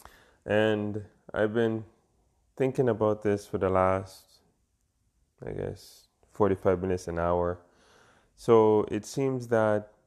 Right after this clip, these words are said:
Green Book won for Best Film, which I'm very happy for. Um, I, I watched it, I enjoyed it, I did a podcast about it. I love that movie, it's awesome.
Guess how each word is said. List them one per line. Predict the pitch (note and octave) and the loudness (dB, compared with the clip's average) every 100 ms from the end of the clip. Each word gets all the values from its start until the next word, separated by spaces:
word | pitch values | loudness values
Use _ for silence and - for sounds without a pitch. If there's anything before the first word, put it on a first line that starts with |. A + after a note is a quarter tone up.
| _ | _
Green | _ A#2 C3 | _ 0 0
Book | A#2+ A#2+ A#2 G2+ | 4 2 2 0
won | G#2 G#2 G#2+ G#2+ | 0 0 -4 -8
for | G2 | -8
Best | F2 G2 G2 - | -2 -2 -2 -4
Film, | F2+ D#2+ - _ _ _ _ | -6 -6 -12 _ _ _ _
which | F2 F2+ | -12 -10
I'm | G2 F#2 | -8 -6
very | G2 F#2+ F#2 | -2 -2 0
happy | F2 E2 - E2 - _ _ _ | 0 0 -4 -10 -12 _ _ _
for. | - E2 D2+ - - _ _ _ _ _ _ _ _ | -6 -4 -4 -8 -14 _ _ _ _ _ _ _ _
Um, | - F2+ E2+ E2+ E2 - - | -4 -2 -2 -4 -10 -16 -6
I, | F2 F2 D#2+ | -4 -2 -2
I | E2+ F2 | -2 0
watched | E2+ F#2+ G2 - | 2 0 0 -2
it, | G#2+ G2+ E2+ | -2 0 -4
I | E2 | -6
enjoyed | D#2+ F#2+ F#2 F2+ | -6 -2 0 0
it, | F2+ F2+ - | -2 -6 -8
I | E2 | -6
did | F2 E2 | -4 -6
a | |
podcast | - E2 D#2+ E2+ E2 - | -4 -4 -4 -6 -6 -8
about | D#2+ D#2+ D#2+ D#2+ | -8 -6 -6 -6
it. | D#2 - | -8 -10
I | E2+ | -6
love | F2 F2 | -4 -4
that | G2 D2 G1+ | -4 -6 -6
movie, | - - | -8 -10
it's | - - - | -12 -12 -8
awesome. | - - - | -8 -8 -14